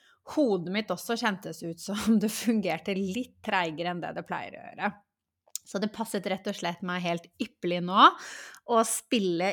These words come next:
inn denne episoden av motivasjon, sånn at jeg fikk minnet meg på, selv på hva som rett og slett skal til for å få den motivasjonen opp. Yes. Og for,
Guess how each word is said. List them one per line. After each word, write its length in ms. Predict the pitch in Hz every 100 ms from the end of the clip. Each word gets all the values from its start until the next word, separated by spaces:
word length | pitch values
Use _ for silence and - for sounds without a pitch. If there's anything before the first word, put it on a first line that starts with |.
| -
inn 220 | 196 180 185
denne 260 | 180 185 165
episoden 380 | 185 190 175 185
av 60 | 196
motivasjon, 800 | 180 190 190 202 - 254 349 392
sånn 260 | - 202 190
at 160 | 202 208
jeg 260 | 196 190 185
fikk 320 | - 196 - 196
minnet 480 | 202 254 208 175 -
meg 300 | 226 214 -
på, 140 | 202 208 214 - - - -
selv 240 | 220 208 214
på 160 | 202 202 196 - -
hva 100 | 190 180
som 200 | - 233
rett 180 | 180 -
og 80 | 202
slett 200 | 175 175
skal 200 | - 185 -
til 240 | 247 311 403
for 320 | - 208 185 190
å 120 | 202 202 202 208
få 500 | - - 180 175 190 170
den 240 | 156 165 170
motivasjonen 920 | 175 185 196 - 165 156 165 180 175 _ 233
opp. 520 | 226 _ _ _ - - _ - - - - _ _ _ _
Yes. 320 | - 180 180 - - - - - _ _
Og 280 | 220 240 247 - - _ _ _ _ _ _ _ _ _ _ -
for, 480 | - - 233 240